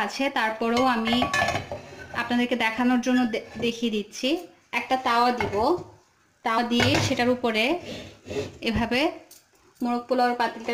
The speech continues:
বসিয়ে দিচ্ছি। দিয়ে দিচ্ছি আমি এক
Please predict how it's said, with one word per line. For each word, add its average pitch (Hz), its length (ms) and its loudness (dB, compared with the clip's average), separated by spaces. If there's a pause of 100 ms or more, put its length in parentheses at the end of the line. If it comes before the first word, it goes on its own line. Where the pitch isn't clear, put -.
(120)
বসিয়ে 220 360 -2
দিচ্ছি। - 320 -2 (4000)
দিয়ে 254 200 4
দিচ্ছি 247 240 0 (120)
আমি 254 180 6 (720)
এক 233 180 2